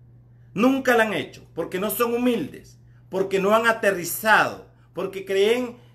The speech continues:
que irse a elecciones con Daniel Ortega es la solución para el país. Pero lo que están haciendo es dejando a Ortega en el poder, con la mayoría de poderes del Estado.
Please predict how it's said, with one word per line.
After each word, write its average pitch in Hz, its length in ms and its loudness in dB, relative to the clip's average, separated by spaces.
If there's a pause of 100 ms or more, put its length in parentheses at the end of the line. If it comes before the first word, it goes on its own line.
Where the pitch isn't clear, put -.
(140)
que 208 160 2
irse 247 640 0
a 190 40 4
elecciones 220 580 -2
con 185 320 -6
Daniel 202 340 -2
Ortega 214 680 2 (240)
es 226 180 6
la 220 160 2
solución 214 840 -2
para 196 160 2
el 170 160 -4
país. - 680 -4 (300)
Pero 185 200 2
lo 185 120 -2
que 180 80 -6
están 214 280 -2
haciendo 214 600 -2
es 208 160 -2
dejando 196 400 0
a 196 40 2
Ortega 139 760 -2 (540)
en 160 160 -2
el 160 180 0
poder, 135 640 -4 (960)
con 175 200 2
la 170 100 4
mayoría 160 600 2
de 175 120 0
poderes 156 500 -2
del 143 140 -4
Estado. 123 520 -14